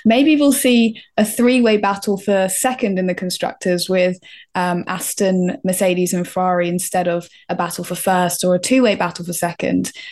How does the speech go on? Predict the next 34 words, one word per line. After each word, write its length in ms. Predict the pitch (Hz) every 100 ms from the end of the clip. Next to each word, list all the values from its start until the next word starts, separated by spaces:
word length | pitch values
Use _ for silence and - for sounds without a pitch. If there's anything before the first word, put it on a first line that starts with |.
| -
um, 280 | 185 180 175
which 160 | 180 196
I'll 80 |
be 100 | 185
interested 460 | 180 180 175 - 190
to 40 |
see. 300 | 180 175 180
But 300 | - 180 - - -
I'm, 280 | 220 226 220 -
yeah, 420 | 240 240 226 - - -
I 80 |
don't 140 | 294 311
know 120 | 277
whether 480 | 247 240 226 208 214 -
Aston 460 | 214 208 - 214 196
will 340 | 196 190 190
kind 180 | 190 208
of, 160 | 190 - _ -
as 180 | 190 -
time 320 | 214 202 196
goes 260 | 190 190
on, 300 | 190 185 185
start 380 | 180 - 196 -
to 280 | - 185 185 - - _ _
move 300 | 202 202 190
down 320 | 202 202 214 233
into 180 | 240
that 140 | 254 -
midfield 480 | 247 247 247 233 220
more, 500 | 233 233 233 233 247
or 240 | - 202 196
whether 500 | 202 196 196 196 190
they'll 200 | 202 190
move 180 | 190 190